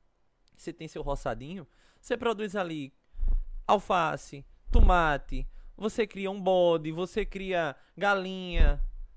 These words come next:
E aí você vai se alimentando, certo? Que você, hoje no mundo capitalista, é impossível você se alimentar apenas do seu roçadinho, claro.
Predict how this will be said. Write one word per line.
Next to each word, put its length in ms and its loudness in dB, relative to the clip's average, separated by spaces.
E 100 2
aí 120 6
você 280 -2
vai 280 -2
se 100 -4
alimentando, 580 -4
certo? 340 -6
Que 100 -14
você, 360 -8
hoje 300 2
no 80 -8
mundo 160 -10
capitalista, 500 -4
é 40 -8
impossível 480 -4
você 260 -4
se 100 -6
alimentar 400 -2
apenas 300 -2
do 60 -14
seu 120 -6
roçadinho, 520 -8
claro. 360 -6